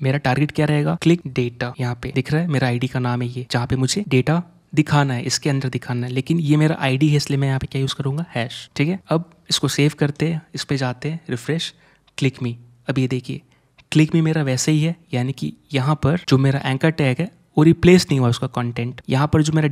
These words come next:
div था क्लिक डेटा, उसके अंदर मेरा रिस्पॉन्स आ गया, राइट? और आप ये देखिए पेज रिफ्रेश भी नहीं हो रहा। ये देखिए क्लिक किया, ये रिक्वेस्ट कौन सा था मेरा, यहाँ पे पोस्ट, क्योंकि मैंने यहाँ पे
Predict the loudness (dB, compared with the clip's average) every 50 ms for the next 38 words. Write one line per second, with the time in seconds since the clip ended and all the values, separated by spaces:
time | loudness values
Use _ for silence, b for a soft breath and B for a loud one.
0 | 4 6 6 6 4 2 -2 -2 -2 -2 -4 -8 _ _ _ -2 0 0 0 0
1 | 0 0 0 0 0 -2 2 2 2 2 2 0 0 -2 -2 -2 -4 -4 -2 -2
2 | -2 -2 -2 -2 -4 -2 -2 -4 -4 -2 -2 -2 -2 0 -2 -4 -4 -4 -6 -10
3 | -12 -12 -14 _ _ _ _ _ -4 -4 -4 -2 0 0 2 2 4 4 4 4
4 | 4 2 2 4 2 2 2 2 0 0 0 0 0 2 2 2 2 2 2 -2
5 | -2 -4 -6 -8 -10 -8 _ -4 -4 -4 -4 -6 -10 -14 -16 -20 _ _ 0 0
6 | 0 2 0 0 0 0 -2 -2 -4 -4 -2 0 0 0 0 2 2 2 2 2
7 | 0 0 0 0 0 0 0 -2 -2 -4 -6 -6 -4 -4 -2 -2 -2 -2 -4 -10
8 | _ -2 -2 0 0 -2 -4 -8 -10 -10 -16 -18 _ -4 -2 0 0 0 0 0
9 | 0 -2 -2 -2 -4